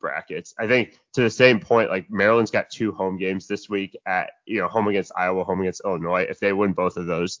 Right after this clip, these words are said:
they'll have, you know, they, they may not show up yet, but they'll be, they'll be a little bit closer.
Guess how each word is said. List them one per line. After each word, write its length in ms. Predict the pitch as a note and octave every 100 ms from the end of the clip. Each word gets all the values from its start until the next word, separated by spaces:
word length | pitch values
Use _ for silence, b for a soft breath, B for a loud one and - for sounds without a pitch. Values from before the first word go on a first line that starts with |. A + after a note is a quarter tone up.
| -
they'll 200 | F2 E2+
have, 320 | F2 C#2+ F2 _ _ _ _ _
you 80 | -
know, 80 | A2
they, 120 | A2+
they 180 | B2+ B2+
may 140 | B2
not 160 | B2+ A2
show 280 | - A2+ F#2+
up 160 | E2+
yet, 180 | F#2 E2
but 160 | - F#2
they'll 120 | G2+
be, 220 | F2+ G2
they'll 160 | D2+ F#2
be 120 | F2+
a 60 | F2+
little 160 | E2
bit 160 | D#2+ -
closer. 580 | - F2+ F#2 - F2+